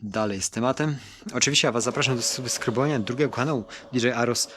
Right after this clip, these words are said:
tam się oddaje mi pasji. Myślę, że w piątek będzie stream, może w czwartek. Nie, w czwartek to jestem tam, gdzie mówiłem. W piątek coś w niedzielę zrobimy. Może wkrótce będzie streamek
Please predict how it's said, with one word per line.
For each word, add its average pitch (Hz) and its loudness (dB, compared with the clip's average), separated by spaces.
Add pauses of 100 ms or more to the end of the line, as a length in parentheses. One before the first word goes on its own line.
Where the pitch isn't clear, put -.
(140)
tam 113 2
się 123 4
oddaje 110 0
mi 104 -2
pasji. 147 0 (580)
Myślę, 151 4
że 113 0
w - -16
piątek 104 -4
będzie 151 2
stream, 151 0 (160)
może 90 -6
w - -8
czwartek. - -2 (100)
Nie, 123 -4
w - -6
czwartek - -4
to - -6
jestem 98 -2
tam, 104 -2
gdzie 104 -2
mówiłem. 123 2 (280)
W - -20
piątek 127 0 (240)
coś - -6
w - -8
niedzielę 123 2
zrobimy. 131 0 (1600)
Może 120 4
wkrótce - -2
będzie 110 -2 (920)
streamek - 2